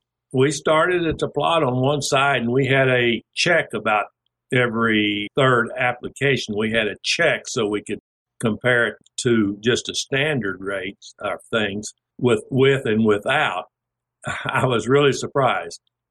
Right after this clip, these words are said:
Everything the soil test said we needed, and we applied it exactly the way it said we needed to apply it, far as rates, you know, whether it was one to point two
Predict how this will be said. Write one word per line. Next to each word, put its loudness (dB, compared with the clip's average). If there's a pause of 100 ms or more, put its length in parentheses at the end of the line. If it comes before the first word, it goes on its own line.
Everything 2
the 2
soil 2
test 0
said 0
we 0
needed, 2
and -4
we 4
applied 0
it 2 (140)
exactly -2 (380)
the 4
way 4 (180)
it 0
said 0
we -4
needed 2
to -4
apply -2
it, -4 (180)
far 2
as -8 (120)
rates, 0 (420)
you -8
know, -6
whether 2
it -4
was -8
one 0
to -2 (400)
point 0
two 0